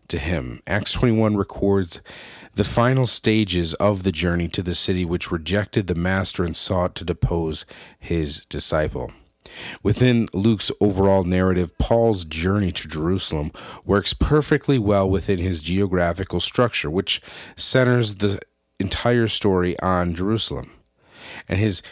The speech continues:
prophetic structure, which has all his, which has all his heroes following the pattern of the rejected prophet. Uh, uh,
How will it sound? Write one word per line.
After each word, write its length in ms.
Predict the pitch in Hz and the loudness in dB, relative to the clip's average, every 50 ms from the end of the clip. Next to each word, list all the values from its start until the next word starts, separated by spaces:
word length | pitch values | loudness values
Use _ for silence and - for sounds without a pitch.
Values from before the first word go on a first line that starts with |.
| - - | -8 -4
prophetic 500 | - 104 87 - - 123 120 107 - - | -4 -2 -2 0 2 2 2 2 0 0
structure, 520 | - - - - 143 - - - - 85 | -2 0 2 2 2 2 0 -2 -2 -2
which 320 | 76 82 92 90 - - - - - - - - | -2 -2 -4 -4 -6 -8 -10 -12 -18 -20 -20 -6
has 280 | - 113 107 101 87 | -2 0 0 2 0
all 460 | 92 - 101 110 117 120 117 113 107 | 0 2 2 4 4 4 4 4 2
his, 420 | 87 87 101 101 95 87 - - - - _ _ _ _ _ _ _ _ _ _ _ _ _ _ _ _ _ _ _ _ _ _ _ _ - - - _ - | 0 0 0 0 0 0 -2 -4 -4 -6 _ _ _ _ _ _ _ _ _ _ _ _ _ _ _ _ _ _ _ _ _ _ _ _ -20 -20 -12 _ -4
which 100 | - - | 0 2
has 200 | 120 110 92 90 | 2 2 4 4
all 200 | 98 104 117 113 | 4 4 4 4
his 220 | 113 110 90 - | 2 2 0 0
heroes 540 | - - 110 117 98 82 76 73 76 - - - - - - - - | 0 2 2 2 2 2 0 -2 -4 -6 -8 -10 -14 -18 -18 -18 -8
following 540 | - - 107 104 110 113 113 110 107 104 | -2 2 4 4 4 4 4 4 2 2
the 60 | 98 90 | 0 0
pattern 480 | - - 95 95 95 95 92 90 95 - | 0 0 0 0 0 0 0 0 -2 -2
of 180 | - 87 82 | -4 -4 -4
the 80 | 85 78 | -4 -4
rejected 560 | 80 78 71 85 95 98 - - 95 80 - | -4 -4 -2 -2 -2 -2 -2 -4 -4 -4 -4
prophet. 560 | - - 80 71 - - - 67 82 80 - - _ _ - - - - - - - - _ _ - | -2 -2 -2 -2 -4 -6 -6 -8 -8 -8 -12 -18 _ _ -20 -20 -20 -20 -20 -20 -20 -20 _ _ 0
Uh, 200 | 95 92 92 - - | 2 2 2 2 0
uh, 160 | 95 95 | 0 0